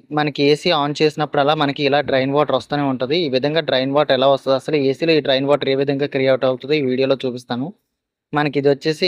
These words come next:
ఏ-, ఏసీ యొక్క అవుట్‌డోర్ అండి. ఇది వచ్చేసి మనకి చిన్న పైప్ కనిపిస్తుంది కదా, ఇది డిశ్చార్జ్ పైప్ అంటారు. దీన్ని వచ్చేసి మనకి సెక్షన్ పైప్ అంటారు. ఈ మనకి డిశ్చార్జ్ పైప్ గుండా మనకి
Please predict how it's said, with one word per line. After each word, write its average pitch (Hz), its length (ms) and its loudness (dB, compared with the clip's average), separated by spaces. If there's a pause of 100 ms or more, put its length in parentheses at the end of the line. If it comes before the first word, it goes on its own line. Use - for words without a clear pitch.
(160)
ఏ-, 139 200 0 (100)
ఏసీ 143 260 0
యొక్క 151 180 0
అవుట్‌డోర్ 135 360 2
అండి. 135 240 0
ఇది 160 100 0
వచ్చేసి 143 300 -4
మనకి 147 220 -4
చిన్న 135 200 -2
పైప్ 147 200 -2
కనిపిస్తుంది 135 420 -4
కదా, 123 120 0
ఇది 143 200 -2 (440)
డిశ్చార్జ్ 147 360 -2
పైప్ 143 200 2
అంటారు. 131 340 0 (140)
దీన్ని 143 260 0
వచ్చేసి 147 280 -6
మనకి 147 240 -6
సెక్షన్ 139 360 -4
పైప్ 143 200 0
అంటారు. 131 340 0 (500)
ఈ 147 80 -2
మనకి 147 380 -2
డిశ్చార్జ్ 143 400 -2
పైప్ 156 240 2
గుండా 156 220 0
మనకి 151 300 -2